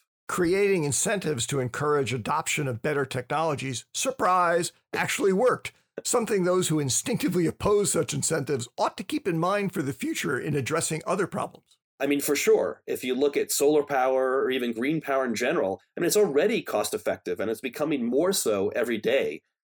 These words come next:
Speaker 2: It's important to note that the use of coal is declining and renewable energy prices have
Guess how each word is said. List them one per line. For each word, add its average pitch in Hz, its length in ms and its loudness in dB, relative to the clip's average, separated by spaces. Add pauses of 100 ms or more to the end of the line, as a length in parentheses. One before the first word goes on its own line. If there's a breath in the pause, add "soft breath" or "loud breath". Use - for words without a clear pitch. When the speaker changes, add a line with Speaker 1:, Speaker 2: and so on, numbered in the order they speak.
Speaker 2:
It's 175 200 0
important 202 560 0
to 151 80 -2
note 156 340 0
that 127 220 0
the 123 80 -4
use 139 200 -4
of 117 140 -6
coal 156 440 2
is 113 100 0
declining 143 840 -2
and 131 280 0
renewable 131 480 0
energy 180 360 -2
prices 131 420 -4
have 156 200 -2